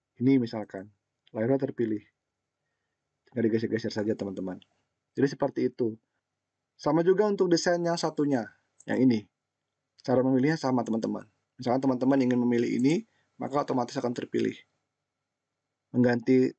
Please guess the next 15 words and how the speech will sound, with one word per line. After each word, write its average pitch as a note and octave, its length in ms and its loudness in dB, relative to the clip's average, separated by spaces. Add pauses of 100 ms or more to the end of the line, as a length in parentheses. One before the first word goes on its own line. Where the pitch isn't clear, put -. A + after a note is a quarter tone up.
(520)
teksnya, D3+ 480 -2 (1500)
maka B2+ 220 -2
akan B2 160 0
terpilih B2 400 -2
teksnya A#2 340 -6
ini, A2+ 240 -4 (140)
kelompok B2+ 400 -2 (400)
teks - 240 -8
ini. A2 160 -4 (1500)
Jadi C3 140 2
seperti C3+ 260 0
itu D3+ 140 4
teman-teman C3+ 400 2
ya. A2+ 120 -2 (540)
Oke. G2 320 -2